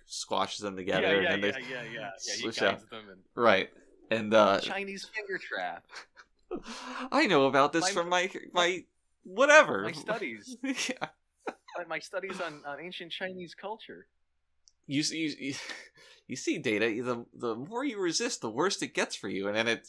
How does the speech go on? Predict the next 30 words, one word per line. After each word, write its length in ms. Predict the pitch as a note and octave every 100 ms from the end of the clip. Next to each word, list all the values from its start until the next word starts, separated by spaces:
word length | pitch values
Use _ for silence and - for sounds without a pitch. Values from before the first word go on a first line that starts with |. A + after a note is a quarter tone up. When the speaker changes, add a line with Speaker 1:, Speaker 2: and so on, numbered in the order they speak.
| -
Speaker 1:
slam 480 | - - A#2+ A#2
cuts 340 | A#2 A#2+ G#2+ -
to 100 | G#2+
Geordi 400 | - G2+ G#2+ G2+
talking 340 | G#2 G2 G2+
about 220 | G2 F#2 F#2+
his 140 | F2+
date. 300 | - G2 F#2+ _ - _ _ _ _
Um, 460 | A2 F#2+ F#2+ F#2+ - _ _ _ _ _ _ _ -
and 100 | G2+
he's 120 | F#2+
like, 120 | F#2+
how 160 | A2 G#2
much 160 | G#2
he 60 | G2+
wanted 320 | G2 G2 G2+ F#2
to 100 | F#2+
just, 220 | F#2 -
you 100 | -
know, 80 | F#2+
go 180 | F2+ G2
Speaker 2:
Wait, 60 | G2
Speaker 1:
in 40 |
Speaker 2:
wait, 60 | G2
Speaker 1:
on 60 |
Speaker 2:
wait, 80 | G2
Speaker 1:
that 100 | G2
Speaker 2:
wait. 80 | G2
Speaker 1:
girl. 160 | G2 G2+
Speaker 2:
First, 220 | F3